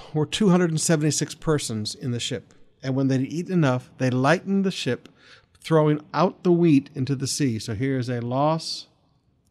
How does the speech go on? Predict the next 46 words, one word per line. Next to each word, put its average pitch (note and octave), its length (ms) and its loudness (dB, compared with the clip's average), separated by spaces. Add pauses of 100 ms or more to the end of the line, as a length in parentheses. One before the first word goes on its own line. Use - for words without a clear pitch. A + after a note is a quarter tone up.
(340)
of D3+ 140 -16
cargo. C#3+ 440 -4 (500)
Remember F#3 240 -2
those F3+ 200 0
guys E3+ 300 0
that D#3+ 100 -2
wanted D3+ 320 -2
to A#2+ 200 -2 (640)
keep F3 240 -4
going D#3+ 320 2
because C#3+ 560 -4
they'd C#3+ 240 -4
invested C#3+ 440 -4
in C3+ 100 -4
the C3+ 80 -4
cargo? C#3+ 460 -6 (1400)
Now, E3+ 100 2
when A3 120 6
it B3+ 60 2
was A3+ 120 0
day, D3 260 6
they C#3 140 4
did D3 140 2
not E3+ 160 0
recognize C#3+ 580 2
the C3+ 80 2
land, B2 380 4
but B2+ 80 -4
they D3 100 2
noticed G3 420 2
a - 60 -10
bay D3 300 0
with D3 180 -2
a C3+ 60 0
beach, A#2+ 420 -4 (100)
on C3 80 -4
which C#3+ 180 -2
they D3+ 100 0
planned, E3 420 -2
if - 140 -6
possible, D3+ 460 -6
to C3 100 -2
run B2 180 0
the C3 80 -2
ship - 240 -4
ashore. C3 460 -6